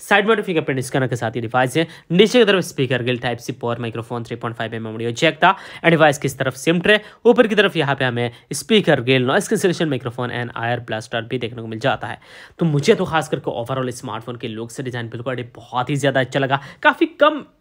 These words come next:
वेट है इस स्मार्टफोन की। Definitely आजकल यहाँ पे हंड्रेड एंड नाइंटी फ़ोर ग्राम, टू हंड्रेड ग्राम, नाइंटी ग्राम दिया जाता है, लेकिन इस स्मार्टफोन की जो वेट है only हंड्रेड एंड सेवेंटी एट ग्राम इस फोन की वेट है, जिसकी वजह से डिवाइस काफ़ी ज़्यादा हल्का है।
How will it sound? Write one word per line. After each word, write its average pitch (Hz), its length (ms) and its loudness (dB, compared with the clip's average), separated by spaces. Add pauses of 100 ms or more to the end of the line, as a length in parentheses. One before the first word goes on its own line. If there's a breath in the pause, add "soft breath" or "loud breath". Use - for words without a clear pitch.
(300)
वेट 175 280 4
है 156 80 2
इस 135 140 0
स्मार्टफोन 120 440 -8
की। 160 220 -2 (280 loud breath)
Definitely 175 380 2
आजकल 127 320 -4
यहाँ 127 140 -4
पे 123 80 -6
हंड्रेड 120 280 -4
एंड 120 100 -6
नाइंटी 110 220 -6
फ़ोर 120 240 -4
ग्राम, 117 420 -4 (320)
टू 147 60 0
हंड्रेड 123 320 -2
ग्राम, 123 360 -4 (280)
नाइंटी 127 280 -8
ग्राम 123 260 -2
दिया 120 120 -4
जाता 113 200 -6
है, 175 120 0 (240 loud breath)
लेकिन 220 200 4
इस 180 120 0
स्मार्टफोन 160 340 0
की 165 100 -4
जो 123 120 -4
वेट 135 280 0
है 170 140 -2 (260 loud breath)
only 226 260 6
हंड्रेड 143 320 0
एंड 131 120 0
सेवेंटी 117 440 -6 (100)
एट 147 180 0
ग्राम 123 200 -4
इस 120 140 -10
फोन 110 140 -12
की - 120 -12
वेट 117 220 -6
है, 131 60 -6 (240 loud breath)
जिसकी 220 180 2
वजह 254 100 4
से 247 140 4
डिवाइस 147 380 4
काफ़ी 240 400 -4
ज़्यादा 180 240 2
हल्का 131 340 -4
है। 151 140 -2